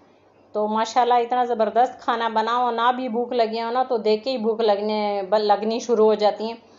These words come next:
और दूसरा ये कि ईद पे हर तरफ कबा-, गोश्त ही गोश्त होता है, तो इसी तरह अगर किसी रेसिपी में सब्ज़ी डाल दे थोड़ी सी तो कलर भी खूबसूरत हो जाता है और ये जो हमारा मैदा बिल्कुल ज़्यादा हीट अप हो जाता है उसके लिए भी बेहतरीन है ये।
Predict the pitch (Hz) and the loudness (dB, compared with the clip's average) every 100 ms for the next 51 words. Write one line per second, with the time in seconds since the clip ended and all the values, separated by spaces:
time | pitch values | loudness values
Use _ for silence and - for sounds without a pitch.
0 | - - - 233 226 247 285 277 277 285 | -20 -20 -8 -6 -4 -2 2 2 2 -2
1 | 277 262 262 277 240 254 269 262 254 262 | -2 -4 0 0 2 0 2 0 0 0
2 | 226 226 226 220 220 220 208 220 262 262 | 2 6 6 6 4 2 2 4 4 2
3 | 294 233 240 240 247 226 226 240 233 226 | -4 4 4 4 2 2 2 2 0 -6
4 | 214 262 254 233 226 220 226 214 240 233 | -6 0 2 4 0 -4 -10 -8 -6 -4
5 | 226 220 208 208 220 277 262 233 220 226 | -4 -2 0 2 2 0 -6 -6 -4 -4
6 | 208 262 262 208 196 214 214 196 196 208 | -4 -4 4 4 4 0 0 -4 -4 -8
7 | 202 185 180 - - - _ _ 185 175 | -4 -4 -4 -14 -20 -20 _ _ -12 -8
8 | - 254 294 262 277 285 240 277 262 262 | 0 4 4 4 0 0 0 2 2 2
9 | 247 226 220 220 220 220 220 220 220 220 | 0 2 2 2 4 2 2 0 0 0
10 | 220 214 214 208 208 214 254 220 220 226 | 0 0 0 2 0 2 2 2 -2 -2
11 | 208 190 202 214 220 226 220 202 190 208 | 2 2 4 2 2 -2 -2 -4 0 0
12 | 220 220 214 247 226 226 220 196 175 170 | 0 -6 -6 -4 0 0 0 0 -2 -2
13 | 185 240 262 247 254 269 | -4 -2 0 -2 0 -2